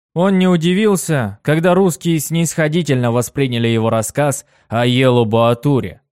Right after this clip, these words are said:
злой погибели. Наверное, на их месте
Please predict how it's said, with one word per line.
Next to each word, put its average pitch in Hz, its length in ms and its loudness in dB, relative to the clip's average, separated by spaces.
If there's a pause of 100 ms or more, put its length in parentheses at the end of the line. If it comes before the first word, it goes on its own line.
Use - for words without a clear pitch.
(120)
злой 113 440 0
погибели. 113 720 -4 (580)
Наверное, 175 720 0
на 165 200 0
их 156 120 -4
месте 160 600 -4